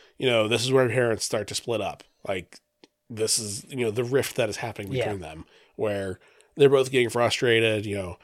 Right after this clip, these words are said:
Speaker 1: he is flirting with this other girl. She is just high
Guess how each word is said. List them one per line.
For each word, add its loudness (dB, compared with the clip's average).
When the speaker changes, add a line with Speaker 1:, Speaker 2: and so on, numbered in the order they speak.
Speaker 1:
he 2
is -2
flirting 4
with 2
this 2
other 4
girl. 6
She 2
is 6
just -6
high -4